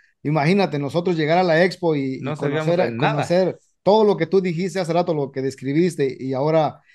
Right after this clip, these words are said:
Speaker 1: conocer a Nick Slavik y, y querer absorber toda esa información. Imagínate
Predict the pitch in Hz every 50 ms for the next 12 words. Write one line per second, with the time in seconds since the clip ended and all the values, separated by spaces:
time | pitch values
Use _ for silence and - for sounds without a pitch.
0 | _ _ _ - 156 156 151 151 - 170 175 170 165 160 170 175 156 - 165 175
1 | 170 165 165 156 147 151 156 156 151 147 147 147 151 170 175 175 160 - - 147
2 | 147 160 175 165 170 170 180 175 151 170 151 131 143 139 139 139 131 117 - 175
3 | 170 156 143 147 - _ _ _ _ _ _ _ _ _ - 160 165 165 156 190
4 | 240 262 247 190 196 208 180 147 -